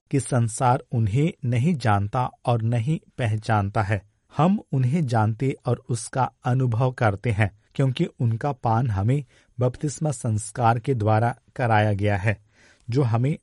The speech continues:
अपने हृदय की गहराई में यीशु ख्रिस्त और पिता ईश्वर को अब्बा, पिता कहकर पुकारने को प्रेरित करता है।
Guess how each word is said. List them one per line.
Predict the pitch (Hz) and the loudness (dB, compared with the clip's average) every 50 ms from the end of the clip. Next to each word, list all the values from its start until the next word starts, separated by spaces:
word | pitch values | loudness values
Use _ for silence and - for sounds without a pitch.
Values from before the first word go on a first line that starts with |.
| _ _ - | _ _ -6
अपने | 139 123 - 160 170 | -6 -2 0 0 0
हृदय | 151 131 131 131 131 151 | 0 0 -2 -2 -2 -2
की | 147 - 175 151 | -2 -2 -4 -4
गहराई | 117 117 110 98 104 104 107 110 110 120 | -2 -2 -2 0 0 0 0 0 0 0
में | 120 123 131 127 127 _ _ _ _ - | 0 0 0 -2 -4 _ _ _ _ -2
यीशु | 123 127 131 - 165 156 | 0 0 0 -2 -4 -6
ख्रिस्त | - 156 156 180 160 - - - | -2 -2 -2 -2 -2 -4 -4 -2
और | - 113 107 | 0 0 0
पिता | - - 127 120 - 135 131 - _ _ - | 0 -2 -4 -2 -2 -2 -4 -4 _ _ -4
ईश्वर | 123 120 - - 135 135 117 107 | -4 -4 -4 -2 0 0 0 0
को | - 107 95 90 - _ _ _ _ _ - | 2 0 0 0 -4 _ _ _ _ _ -2
अब्बा, | 117 107 101 98 101 110 120 135 131 _ _ _ _ _ _ - | 0 0 0 2 2 2 2 2 -2 _ _ _ _ _ _ -4
पिता | 143 147 - 165 156 156 | -4 -2 0 0 -2 -2
कहकर | - - 160 160 135 123 - - 113 101 - - _ _ - | -2 -2 0 0 0 -2 0 0 0 0 0 -4 _ _ -8
पुकारने | 120 110 - 123 110 110 117 123 131 | -6 -2 2 2 2 2 2 0 0
को | 120 - 131 127 - - _ _ - | 0 2 0 0 0 -4 _ _ -4
प्रेरित | 120 123 117 113 117 117 110 - - _ _ - | -2 0 2 2 0 -2 -4 -8 -18 _ _ -2
करता | 123 104 95 - - 110 | 0 0 0 0 0 0
है। | 101 95 110 101 - | 0 2 0 -2 -2